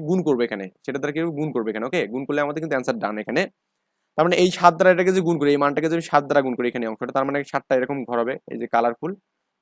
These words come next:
একটা, মানে এখান থেকে আমরা পাবো এখানে, এই মানটা পাবো এখানে। একটা, দুটা, তিনটা, চারটা, পাঁচটা,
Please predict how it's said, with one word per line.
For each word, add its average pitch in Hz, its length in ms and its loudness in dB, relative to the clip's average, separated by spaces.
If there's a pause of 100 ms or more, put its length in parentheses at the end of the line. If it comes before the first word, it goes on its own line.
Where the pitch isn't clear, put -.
(120)
একটা, - 260 -2 (580)
মানে 127 200 -2
এখান 165 220 4
থেকে 165 140 4
আমরা 160 160 0
পাবো 139 180 8
এখানে, 156 220 -2
এই 123 140 0
মানটা 110 220 -4
পাবো 98 160 -6
এখানে। 98 180 -10 (340)
একটা, 139 260 0 (1300)
দুটা, 120 260 2 (1500)
তিনটা, 127 380 -2 (1400)
চারটা, 120 380 -2 (1700)
পাঁচটা, 120 440 -6